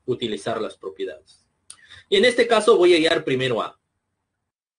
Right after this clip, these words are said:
¿Ya? Dentro de, este, de esta cuadrícula de tres por tres, por ser un cuadrado mágico, existía una relación entre A, el tres y el ocho. ¿Qué se cumplía? Se cumplía que A más tres dividido entre dos era igual a esta esquina.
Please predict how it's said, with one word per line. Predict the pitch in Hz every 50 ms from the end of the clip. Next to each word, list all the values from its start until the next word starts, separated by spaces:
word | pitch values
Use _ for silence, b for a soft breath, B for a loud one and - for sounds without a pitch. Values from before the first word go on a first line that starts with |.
| _ _ _ _ _ _ _ _ _ _ _ _ _ _ _
¿Ya? | - 127 135 -
Dentro | 127 175 226 262 269 277 254 220
de, | 165 147 143 156
este, | 180 - - 156 156 160 165 156 -
de | - 127 147
esta | 147 - 165 151
cuadrícula | - 143 139 139 143 135 - 120 107 95 95
de | 98 98
tres | - - 151 147 143
por | - 160 147 151
tres, | 151 127 120 117 -
por | _ 95 - -
ser | - 127 131
un | 135 135
cuadrado | 151 143 143 143 143 143 143
mágico, | 139 131 127 - 143 - - 151 151 -
existía | - - - 113 - _ 147 139
una | 143 143 131
relación | 120 117 110 104 - - 120 110 113
entre | 117 110 98 92 101 101 101 -
A, | - 190 220 226 - _
el | 120 107 101 101
tres | - 135 151 156 - - -
y | 104
el | 101 95
ocho. | 90 80 - _ - _ _ _ _ _ _ _ _ _ _ _ _ _
¿Qué | 147 151 151
se | - 160 156 147
cumplía? | 151 147 139 147 175 170 123 92 - _ _ _ _ _ _ _ _ _ _ _ _ _ _
Se | _ - 113
cumplía | - 123 110 107 139 143 143 135 131 131
que | 117 110 - -
A | - 147 156 147
más | 117 107 104 - - -
tres | - 143 139 120 - -
dividido | - 104 98 98 98 123 131 123
entre | 120 120 120 131 139 143
dos | 156 185 208 202 - -
era | - 127 127 123
igual | 120 113 117 120 117 107
a |
esta | 107 104 - -
esquina. | 98 - - _ 95 85 - -